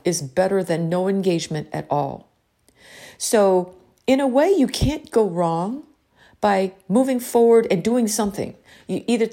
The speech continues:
it's either going to lead you towards something else or you'll enjoy it, or it'll be a sense of, "Hmm,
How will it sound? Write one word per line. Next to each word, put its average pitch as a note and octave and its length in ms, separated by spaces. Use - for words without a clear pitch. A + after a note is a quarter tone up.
it's A3 160
either C4 240
going A#3 220
to G#3+ 80
lead G#3+ 240
you A3 60
towards F#3+ 460
something F3 360
else G3+ 240
or E3+ 120
you'll E3 220
enjoy G3+ 400
it, C4+ 180
or G3 260
it'll G#3 180
be G3+ 140
a F3+ 60
sense G3 320
of, E3 280
"Hmm, G3+ 480